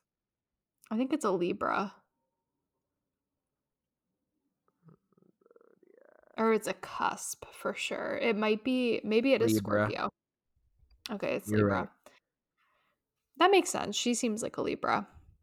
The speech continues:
Speaker 2: It's, yeah, but she is, uh, October twentieth, zodiac people are on the Libra Scorpio astrological cusp.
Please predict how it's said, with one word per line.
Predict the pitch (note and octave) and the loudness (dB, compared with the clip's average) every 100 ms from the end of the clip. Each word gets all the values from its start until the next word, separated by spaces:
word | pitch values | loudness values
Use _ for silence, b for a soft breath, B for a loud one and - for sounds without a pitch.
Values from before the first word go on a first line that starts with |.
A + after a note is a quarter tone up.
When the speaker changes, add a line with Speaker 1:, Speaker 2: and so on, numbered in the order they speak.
| _ _ _ _ - | _ _ _ _ -6
Speaker 2:
It's, | B2+ - - | -6 -4 4
yeah, | C3 | 6
but | A#2 B2+ | 8 6
she | - C#3+ | 4 2
is, | G2+ C3+ C#3+ - - - - | 6 6 6 2 -8 -10 2
uh, | |
October | A2+ A2 G#2 G2+ - D#3+ D#3+ | 6 6 6 4 2 2 2
twentieth, | - C3+ A#2+ | 0 0 2
zodiac | A2+ A2+ A2 G#2 | 2 4 4 2
people | G#2 G#2 | 2 4
are | G2+ | 4
on | G2+ | 4
the | G2 | 0
Libra | G2 G#2 G2+ | 0 2 2
Scorpio | G2 - F#2+ G2+ G2 - | 0 2 0 2 0 0
astrological | G#2 - G2 F#2 F#2 - F2+ | -2 -2 -2 0 -2 -4 -6
cusp. | - - G1+ - - | -6 -8 -6 -8 -10